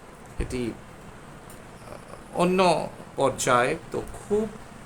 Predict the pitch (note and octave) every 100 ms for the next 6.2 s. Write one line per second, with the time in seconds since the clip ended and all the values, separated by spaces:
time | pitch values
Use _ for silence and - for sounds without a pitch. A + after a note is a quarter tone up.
0 | - - - - - - - - - -
1 | - G2+ G2+ G#2+ - - - D#3 E3 F#3
2 | F#3 E3+ E3 D#3+ - G#3 G3 D#3+ C#3+ C3+
3 | C#3 C3+ D#3+ E3+ - D#3 - C#3+ C3+ C3+
4 | C#3+ D3+ D3 - B2+ B2 E3+ D3+ C#3+ D#3+
5 | E3+ E3+ C3 C3 - - D3+ - C3+ A#2+
6 | C#3+